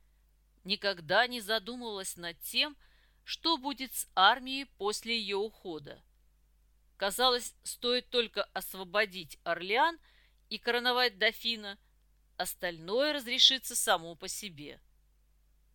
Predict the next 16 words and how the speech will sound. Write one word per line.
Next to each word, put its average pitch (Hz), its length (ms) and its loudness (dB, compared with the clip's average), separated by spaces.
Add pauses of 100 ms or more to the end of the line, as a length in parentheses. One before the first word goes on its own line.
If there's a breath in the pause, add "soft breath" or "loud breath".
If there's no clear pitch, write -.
(160)
Что - 320 -6
же 180 140 -2
делать? 196 580 -6 (1120)
Нужно 262 440 0
освобождать 190 920 -4
Париж. 160 640 -2 (1080)
Весь 214 540 4
Иль-де-Франс, 190 1000 -6 (540)
Нормандию – 170 920 2 (540)
Пикардию, 175 840 0 (400)
чтобы 233 420 -6
Гадонам 233 640 -4
больше 247 380 0
не 254 260 -2
было 175 240 -6
места. 160 560 -14